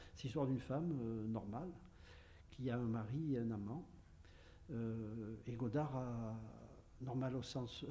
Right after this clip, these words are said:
<laughs> je veux dire, pas, pas à cause de ça, <laughs> c'est une femme normale,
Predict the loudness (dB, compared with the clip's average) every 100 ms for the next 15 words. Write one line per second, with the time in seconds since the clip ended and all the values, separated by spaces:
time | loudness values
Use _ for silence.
0 | 0 0 -6 -4 0 0 -2 -8 -12 -12
1 | -12 -16 -16 -14 -14 -14 -14 -14 -14 -14
2 | -16 -16 -16 -14 -14 -14 -14 -14 -14 -16
3 | -14 -10 -10 -4 4 4 4 0 0 2
4 | 2 2 -2 -6 -12 -14 2 4 6 6
5 | 8 6 6 2